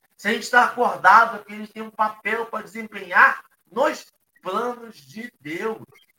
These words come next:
Na hora que a gente começar a atrapalhar muito, na hora que a gente achar que a gente é demais,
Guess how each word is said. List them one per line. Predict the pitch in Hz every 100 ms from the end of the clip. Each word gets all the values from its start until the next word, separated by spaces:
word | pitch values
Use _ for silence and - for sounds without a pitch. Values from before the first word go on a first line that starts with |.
| _ _ _ _
Na | 131
hora | 214
que | 240
a |
gente | 240
começar | 220 220 214
a |
atrapalhar | 214 226 226 220 165 185 202 165
muito, | 196 214 -
na |
hora | 190
que | 214
a |
gente | 214
achar | 208 202 208
que | 208
a |
gente | 208 208
é |
demais, | 202 208 147 190 226